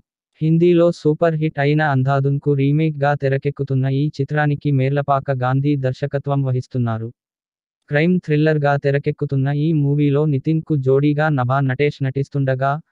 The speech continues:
తమన్నా నెగెటివ్ షేడ్‌లో కనిపించనుంది. కరోనా కారణంగా అర్థాంతరంగా ఆగిపోయిన ఈ చిత్ర షూటింగ్ ఇటీవలే మొదలైంది. లాక్‌డౌన్ తర్వాత చిత్రీకరణ మొదలు పెట్టిన తొలి తెలుగు హీరో నితిన్ నిలిచిన సంగతి తెలిసిందే.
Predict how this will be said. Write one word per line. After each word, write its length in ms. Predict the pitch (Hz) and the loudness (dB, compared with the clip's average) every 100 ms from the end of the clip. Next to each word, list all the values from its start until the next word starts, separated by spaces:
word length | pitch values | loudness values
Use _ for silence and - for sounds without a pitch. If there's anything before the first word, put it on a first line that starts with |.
| _ | _
తమన్నా 360 | 139 139 151 160 | -2 0 2 2
నెగెటివ్ 420 | 147 131 143 156 | 0 0 -2 -4
షేడ్‌లో 420 | - 143 143 135 135 | -2 -2 0 0 0
కనిపించనుంది. 760 | 135 127 131 127 123 117 113 117 _ _ _ _ _ _ _ | -2 -4 -4 -4 -2 -2 -4 -8 _ _ _ _ _ _ _
కరోనా 380 | 143 151 170 175 | 0 2 2 2
కారణంగా 640 | 165 143 143 147 147 143 151 | 0 0 2 2 0 2 0
అర్థాంతరంగా 760 | 135 135 151 147 147 139 139 147 | 0 -2 -2 0 0 0 0 0
ఆగిపోయిన 560 | 139 135 147 143 143 135 | 0 -2 -2 0 0 0
ఈ 140 | 139 156 | 0 -2
చిత్ర 320 | - 139 156 | -4 -6 -2
షూటింగ్ 520 | 156 - 143 156 151 143 | -4 -2 -2 0 0 -2
ఇటీవలే 420 | 143 147 139 139 | 0 0 2 0
మొదలైంది. 580 | 127 123 123 120 113 117 - _ _ - | 0 0 -2 -2 -4 -6 -10 _ _ -2
లాక్‌డౌన్ 580 | 143 160 170 151 156 156 | 0 0 2 0 2 2
తర్వాత 400 | 143 143 147 160 | 0 2 0 0
చిత్రీకరణ 680 | 151 143 - 160 - 143 143 | -2 -2 -2 -2 0 0 0
మొదలు 360 | 139 131 143 147 | 0 2 0 -2
పెట్టిన 400 | 135 135 151 147 | -4 -4 -2 -2
తొలి 260 | 139 139 147 | 0 0 0
తెలుగు 340 | 139 135 139 | 0 0 0
హీరో 360 | 143 131 143 151 | 0 0 2 2
నితిన్ 380 | 143 131 151 147 | 0 0 0 0
నిలిచిన 380 | 131 143 - 143 | 2 0 -2 -4
సంగతి 440 | 139 131 127 131 | -2 -2 -2 -2
తెలిసిందే. 600 | 139 131 123 - 120 117 | -2 -2 -2 -4 -4 -2